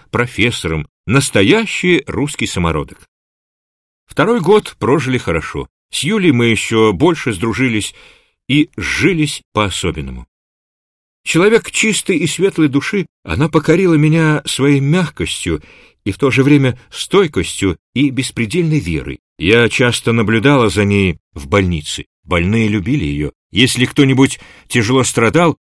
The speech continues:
она умела подойти, успокоить, утешить. Те из больных, которые соприкасались с ней, становились её друзьями, знакомыми, готовыми сделать для неё всё, что бы ни попросила.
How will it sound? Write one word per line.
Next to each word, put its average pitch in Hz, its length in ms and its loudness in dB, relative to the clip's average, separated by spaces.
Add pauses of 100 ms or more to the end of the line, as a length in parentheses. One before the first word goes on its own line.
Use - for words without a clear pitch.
она 107 220 2
умела 175 360 4
подойти, 110 720 0 (120)
успокоить, 110 800 -2
утешить. 82 640 -6 (240)
Те 147 200 4
из 104 100 2
больных, 139 420 4
которые 131 540 2
соприкасались 127 760 0
с - 80 -6
ней, 101 220 0 (160)
становились 131 640 2
её 120 160 0
друзьями, 104 640 0
знакомыми, 92 760 0 (320)
готовыми 123 560 4
сделать 110 440 0
для 113 160 0
неё 120 340 2 (100)
всё, 180 400 2
что 147 280 2
бы 139 340 6
ни 127 140 0
попросила. 87 720 -2